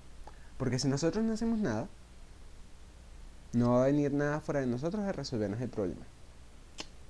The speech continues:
Ojo pelado. Y sobre todo, si ustedes quieren que su año comience bien, empiecen a hacer las cosas bien desde hoy. Desde hoy lunes. Hoy veintiocho, mañana veintinueve, pasado treinta y treinta y uno.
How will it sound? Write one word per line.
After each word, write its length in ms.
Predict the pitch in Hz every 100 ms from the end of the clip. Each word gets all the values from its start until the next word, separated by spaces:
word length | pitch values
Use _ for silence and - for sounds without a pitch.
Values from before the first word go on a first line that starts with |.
| - - - - -
Ojo 140 | 165 180
pelado. 240 | 220 196 - - - - - - - - -
Y 80 | 123
sobre 240 | - 117
todo, 320 | 117 143 135 - - - - -
si 120 | 120
ustedes 220 | 156 190
quieren 220 | 226 226
que 80 | 214
su 120 | 185
año 180 | 151 180
comience 400 | 160 123 127 175
bien, 340 | 165 95 98 - - - - - -
empiecen 440 | 131 123 120 165
a 20 | 160
hacer 160 | 127
las 140 | 131 -
cosas 220 | 156 165
bien 160 | 160
desde 280 | 165 139 107
hoy. 160 | 104 - - - - - - - -
Desde 240 | 110 107
hoy 160 | 151 196
lunes. 340 | 226 131 - - - - - - - - - - - -
Hoy 120 | 117
veintiocho, 600 | 117 120 113 120 160 170
mañana 420 | 170 151 110 104 110
veintinueve, 720 | 107 104 101 117 120 123 123
pasado 400 | 110 - 104 104
treinta 340 | 123 123 123
y 60 | 123
treinta 340 | - 113 107
y 120 | 110
uno. 200 | 123 104